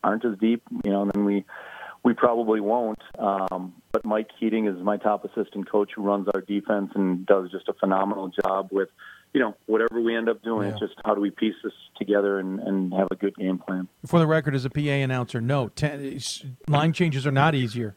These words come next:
Speaker 2: John. Yeah, that's five names I gotta rattle off in a very short period of time versus one or two. No, no.
Speaker 1: Or you just say, the other day, a guy at a, a road game, just, you just say there's a line change for Saint Thomas.
Speaker 2: Yes,
Speaker 1: You don't say
Speaker 2: I've
Speaker 1: them
Speaker 2: done
Speaker 1: all. That's
Speaker 2: that
Speaker 1: what
Speaker 2: bef-,
Speaker 1: I meant.
Speaker 2: I,
Speaker 1: You just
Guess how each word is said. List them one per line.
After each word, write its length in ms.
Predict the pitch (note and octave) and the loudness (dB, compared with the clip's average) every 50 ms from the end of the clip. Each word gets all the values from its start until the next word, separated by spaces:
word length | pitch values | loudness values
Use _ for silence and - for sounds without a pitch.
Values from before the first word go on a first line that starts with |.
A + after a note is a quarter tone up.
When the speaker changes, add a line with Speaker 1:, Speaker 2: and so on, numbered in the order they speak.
| - _ B2+ | -14 _ -6
Speaker 2:
John. 340 | A2 B2+ A#2+ A#2 A2+ A#2 A2+ - - - - - - D#3 - - | -4 -2 -2 0 -2 -4 -6 -8 -12 -14 4 4 4 4 6 0
Yeah, 180 | C#3+ C#3 C#3 C#3+ | 0 2 2 4
that's 220 | C3 D3+ D3 - | 6 4 4 4
five 360 | - - F3 D#3 D#3+ E3+ D3+ D#3+ | 6 6 8 10 10 8 6 6
names 260 | E3+ D#3 D3+ C#3 C#3 | 4 4 4 4 4
I 60 | C#3+ | 4
gotta 160 | C3 C3+ C3 | 4 6 6
rattle 340 | B2+ C3 C3+ C3+ C3 C3 C3 | 6 6 6 6 6 6 6
off 200 | C3 C3 B2+ - | 6 4 4 2
in 80 | C3+ C3 | 0 0
a 40 | |
very 240 | A#2+ A#2 C3 C3 C3 | 2 2 4 4 4
short 280 | A#2+ - - C#3 B2+ - | 2 2 2 0 0 2
period 180 | - C3 B2+ | 0 0 0
of 80 | B2 A2+ | 0 0
time 220 | - C3+ C3 C3+ | 0 -2 0 0
versus 280 | B2+ C3 B2 A#2 B2+ A#2 | 0 0 0 0 -2 -4
one 200 | A2 B2 C#3 C3 | -2 0 0 0
or 60 | B2 G#2+ | 0 0
two. 220 | - D#3+ C#3 G2+ - | 0 0 -2 2 4
No, 180 | E3 F3 D3+ - - - - - _ - D#3+ | 4 4 4 2 -6 -20 -20 -10 _ 0 2
no. 120 | F3 E3+ | 6 6
Speaker 1:
Or 120 | D3+ E3+ F3+ | 6 6 6
you 120 | F#3+ F3+ D3+ | 2 0 2
just 180 | D#3+ F3+ E3 - - | 2 0 0 0 0
say, 280 | E3+ E3+ F3+ E3 D3+ D3+ | 0 2 2 2 0 0
the 140 | C3+ B2+ C#3 | 2 2 2
other 160 | C#3+ D3+ D3 | 2 2 0
day, 240 | C3 B2 C3+ D3 D3+ | 2 2 2 2 2
a 80 | C#3+ B2 | 2 2
guy 260 | A#2 A#2+ B2 B2 B2 | 2 0 2 2 2
at 80 | B2 | 2
a, 220 | B2 A#2+ A#2 A#2 A2+ | 0 0 -2 -2 -2
a 60 | A2+ | -2
road 260 | A2 A#2+ B2 C3+ C3+ - | 0 0 0 0 -2 -4
game, 220 | A#2 A2+ A2 A2+ A2+ | -8 -8 -6 -4 -4
just, 140 | A#2 A2+ - - - | -4 -6 -6 -6 -2
you 140 | B2 A2+ A2 | -2 0 2
just 220 | A#2 B2 - _ | 2 0 0 _
say 180 | - C3+ C3 C3 A#2+ | 0 2 2 2 0
there's 120 | A#2 A#2 G2+ | 0 -2 -2
a 40 | A#2+ | 0
line 300 | A2+ A2 A2 A2+ A#2 A2+ | 0 0 0 0 -4 -4
change 200 | - B2 B2 A#2+ - | -2 -2 -2 -2 -4
for 100 | - A#2+ - | -6 -4 -2
Saint 180 | C3 B2 A2+ - | -2 -2 0 0
Thomas. 180 | B2+ C3+ D3 - | 0 0 6 6
Speaker 2:
Yes, 320 | G3 G#3+ A#3+ A#3+ G#3+ - | 6 8 8 6 4 4
Speaker 1:
You 60 | G2+ | 4
don't 160 | G#2+ A#3+ B3 | 2 2 2
say 200 | A#3+ - - - C3+ | 0 -2 -2 0 6
Speaker 2:
I've 120 | - - - | 6 6 8
Speaker 1:
them 40 | - | 8
Speaker 2:
done 180 | G#3+ G#3 A3 | 8 8 8
Speaker 1:
all. 60 | - - | 8 6
That's 40 | |
Speaker 2:
that 100 | G3+ G3 - - | 6 4 4 2
Speaker 1:
what 100 | - - | 0 2
Speaker 2:
bef-, 60 | D3 | 2
Speaker 1:
I 40 | C#3+ | -2
meant. 200 | B2+ G#2+ G2 - - - - | -2 -2 -4 -8 -8 -2 0
Speaker 2:
I, 260 | F3 D#3 - F3+ F#3 | 0 2 4 4 4
Speaker 1:
You 120 | A#2+ A#2 A#2+ | 4 2 -4
just 80 | - | -6